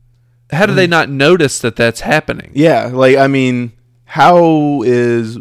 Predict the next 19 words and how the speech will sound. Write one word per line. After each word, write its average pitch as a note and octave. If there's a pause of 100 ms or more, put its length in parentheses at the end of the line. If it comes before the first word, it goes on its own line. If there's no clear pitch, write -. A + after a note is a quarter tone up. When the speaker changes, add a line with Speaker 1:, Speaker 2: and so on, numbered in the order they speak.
(120)
Speaker 2:
Bernard B2
not A#2
seeing G#2+
this? - (640)
You B2
know, A#2+
like, A#2
how D3
do, B2
have C3
they B2
not B2
noticed A#2+
that A2+
Maeve A2+
is A2
doing A#2+
these G#2
drawings? -